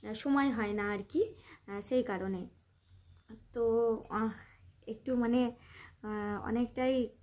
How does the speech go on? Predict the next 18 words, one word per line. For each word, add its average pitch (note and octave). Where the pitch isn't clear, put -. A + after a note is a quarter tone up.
কষ্টের A#3
ফল A#3+
এটা। A#3
তো G#3
কিভাবে C4
আমি B3+
চ্যানেলটা A3
মনিটাইজ A#3
করেছি B3+
সেটাই B3
তোমাদের A3+
ভিডিওর A3
মাধ্যমে A3+
যারা A#3
নতুন A3+
আছো G3
তাদেরকে G3+
আমি, B3+